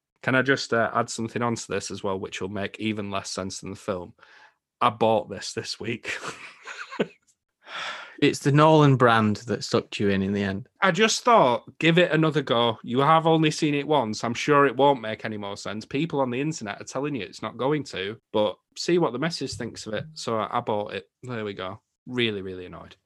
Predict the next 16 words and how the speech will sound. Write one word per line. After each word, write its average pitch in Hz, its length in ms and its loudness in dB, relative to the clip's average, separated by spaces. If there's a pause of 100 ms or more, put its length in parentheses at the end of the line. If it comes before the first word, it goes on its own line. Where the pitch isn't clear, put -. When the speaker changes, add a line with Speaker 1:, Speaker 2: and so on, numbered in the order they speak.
(200)
Speaker 2:
Why 180 300 6
was 202 180 6
the - 80 -4
painting 135 580 4
that 104 180 0
important? 107 580 -2 (140)
It 160 160 6
feels 180 360 6
like 151 200 4
they 131 60 2
spend 135 380 2
so 143 240 2
much 147 240 2
time 127 420 0
on 104 200 -2
this 110 240 -8